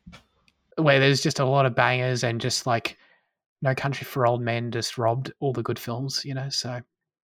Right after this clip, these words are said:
it was a bit unfortunate. But, uh, you know, it is what it is.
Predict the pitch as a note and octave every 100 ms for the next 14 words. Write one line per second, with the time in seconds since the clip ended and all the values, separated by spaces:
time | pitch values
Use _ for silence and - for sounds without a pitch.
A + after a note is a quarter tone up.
0 | _ _ _ _ _ _ - D#3 C3+ B2+
1 | A2 - C3+ B2 - - - _ _ -
2 | G#2+ A2+ A#2 - C#3 B2 C3+ C3+ B2+ -
3 | C3 -